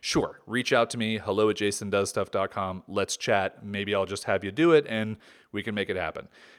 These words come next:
Um, and that's why I say probably, because maybe a day or two before, I, I'm gonna go back on this, you know, that I, I said this now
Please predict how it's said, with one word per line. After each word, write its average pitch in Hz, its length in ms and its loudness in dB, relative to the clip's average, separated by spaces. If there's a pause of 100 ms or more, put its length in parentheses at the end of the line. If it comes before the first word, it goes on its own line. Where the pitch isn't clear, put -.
Um, 104 360 -4
and 131 160 0
that's 147 160 2
why 160 100 10
I 143 40 10
say 139 140 6
probably, 123 300 6
because 107 300 -4
maybe 143 540 4
a 139 60 10
day 127 200 6
or 127 100 8
two 127 220 -2
before, 123 640 4
I, 107 220 -6
I'm 117 140 -4
gonna 117 160 0
go 113 160 4
back 117 300 2
on 117 160 4
this, - 400 0 (140)
you 110 100 -6
know, 104 180 -4
that 110 120 -2
I, 107 240 0
I - 20 2
said 110 300 2
this 117 320 2
now 113 440 -2